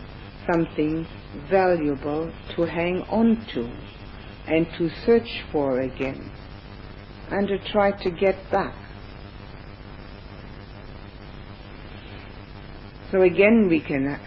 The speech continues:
use impermanence. The pleasant feeling was there, and now it's dissipating. Next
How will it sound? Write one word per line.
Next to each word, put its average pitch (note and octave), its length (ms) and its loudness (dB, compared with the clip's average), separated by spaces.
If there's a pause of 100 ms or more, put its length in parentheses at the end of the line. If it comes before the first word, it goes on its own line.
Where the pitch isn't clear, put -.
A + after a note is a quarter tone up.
(100)
use D#3 400 2 (600)
impermanence. C3 720 -2 (1500)
The - 60 -10
pleasant E3 400 4 (100)
feeling D#3 340 4
was D3+ 140 2 (100)
there, D3+ 340 4 (840)
and G3 160 4
now E3 220 4
it's D#3+ 100 4 (180)
dissipating. - 680 -8 (640)
Next E3 260 2